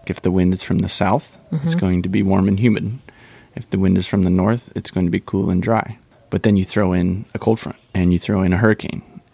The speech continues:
Speaker 1: and you throw in a dry line converging with a cold front, and then all of a sudden you have tornadic supercells dropping baseball-sized hail.
Speaker 2: Well, that was kind of one of the things I wanted to ask you was kind of meteorology as a metaphor for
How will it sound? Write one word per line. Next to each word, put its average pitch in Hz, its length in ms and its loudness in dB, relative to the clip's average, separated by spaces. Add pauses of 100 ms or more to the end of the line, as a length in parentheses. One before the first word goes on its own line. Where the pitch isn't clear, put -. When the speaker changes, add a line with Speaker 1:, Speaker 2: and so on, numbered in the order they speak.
Speaker 1:
and 92 320 -2
you 87 60 0
throw 104 260 0
in 92 120 2
a 90 60 2
dry 101 240 4
line 95 460 0 (120)
converging 101 640 2 (260)
with 95 160 2
a 90 40 2
cold 101 240 -2
front, 98 240 -2 (440)
and 95 160 2
then 92 80 2
all 92 80 2
of 95 80 2
a - 20 -10
sudden 95 180 0
you 95 80 0
have 90 280 -4
tornadic 90 360 0
supercells 98 560 -2
dropping 95 440 -2 (120)
baseball-sized - 640 -2
hail. - 300 0 (360)
Speaker 2:
Well, 208 80 -8
that 262 120 0
was 247 260 -2 (120)
kind 214 160 2
of 185 80 2
one 180 100 2
of 175 60 2
the 175 80 0
things 170 260 -2
I 156 320 -4
wanted 160 240 -2
to 160 60 -4
ask 151 340 -4
you 160 120 -2
was 165 340 -6 (920)
kind 185 180 2
of 151 60 0
meteorology 147 640 0
as 147 140 -2
a 156 60 -2
metaphor 147 520 0
for 156 460 -2